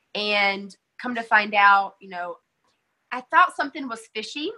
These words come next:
because they weren't returning my calls and, like, the house wasn't selling and the pictures online didn't really look like they had done anything. So I ended up driving to Charlotte and went to the house. The real estate agent that had the sign in the front yard, like, I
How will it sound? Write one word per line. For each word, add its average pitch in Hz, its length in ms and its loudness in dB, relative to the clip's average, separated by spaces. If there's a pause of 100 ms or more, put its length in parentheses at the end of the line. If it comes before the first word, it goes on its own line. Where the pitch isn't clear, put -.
because 208 760 0
they 208 120 -8
weren't 233 180 0
returning 214 300 -8
my 185 120 -2
calls 285 600 4
and, 202 120 -16
like, 180 200 -10
the 202 60 -20
house 220 280 -10
wasn't 190 240 -20
selling 294 500 -8
and 202 120 -12
the 190 40 -18
pictures 262 280 -12
online 233 680 2
didn't 233 260 -8
really 202 220 -8
look 233 160 -8
like 233 200 -4
they 180 120 -10
had 170 140 -12
done 277 180 -2
anything. 277 540 -12 (440)
So 262 220 -2
I 247 160 4
ended 302 220 -8
up 262 200 0
driving 240 400 0
to 311 80 -18
Charlotte 262 600 -4 (760)
and 226 340 -12
went 254 180 -4
to 302 60 -20
the 285 100 -6
house. 202 480 -2 (760)
The 214 340 -12
real 233 180 -2
estate 254 240 -6
agent 208 360 -6
that 180 100 -6
had 202 240 -2
the 202 60 -20
sign 214 300 -2
in 214 80 -12
the 202 80 -14
front 214 260 0
yard, 190 480 2
like, 180 180 -4
I 175 80 -2